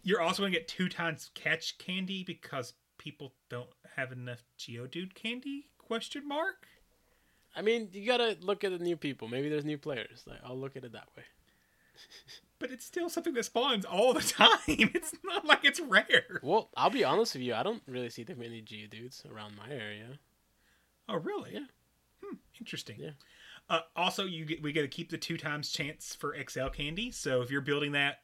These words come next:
Speaker 1: Geodude, there's your chance to get the candy. Three-hour incense and lore modules. Please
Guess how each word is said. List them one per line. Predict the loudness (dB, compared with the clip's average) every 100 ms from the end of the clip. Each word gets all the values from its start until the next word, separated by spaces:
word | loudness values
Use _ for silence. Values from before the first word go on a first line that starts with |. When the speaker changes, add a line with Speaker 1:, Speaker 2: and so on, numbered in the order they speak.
| _ -14
Speaker 1:
Geodude, | -6 2 2 4 2 0 -6 _ _ _ _ _ _ _ _ -8
there's | -2 0 0
your | -4
chance | -4 -6
to | -8
get |
the | -10
candy. | -8 -8 -6 -10 _ _ -20 -20 -20 -20 _
Three-hour | -18 -6 0 4 6 4
incense | 0 -4 -4 -6
and | -6 -6
lore | -6 -6
modules. | -4 -6 -4 -6 -6 -14
Please | -12 -8 -8 -8